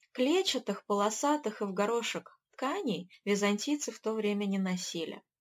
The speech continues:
После некоторых раздумий надел на ноги добротные полуботинки. Они были разношены по ноге, не натирали,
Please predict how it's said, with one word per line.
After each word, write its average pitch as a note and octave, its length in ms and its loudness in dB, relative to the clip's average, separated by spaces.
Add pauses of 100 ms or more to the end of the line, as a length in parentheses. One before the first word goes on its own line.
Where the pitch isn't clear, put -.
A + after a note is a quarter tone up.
(560)
После B3 340 4
некоторых D4 540 2
раздумий C#4 760 0 (120)
надел G#3+ 340 2
на B3+ 220 2
ноги C4+ 340 -2 (240)
добротные B3 640 0
полуботинки. F#3 1000 -4 (580)
Они C4+ 160 0
были F#3+ 220 4
разношены F3+ 640 2
по G3 100 -6
ноге, A#3 440 0
не A#3+ 120 2
натирали, C4 720 0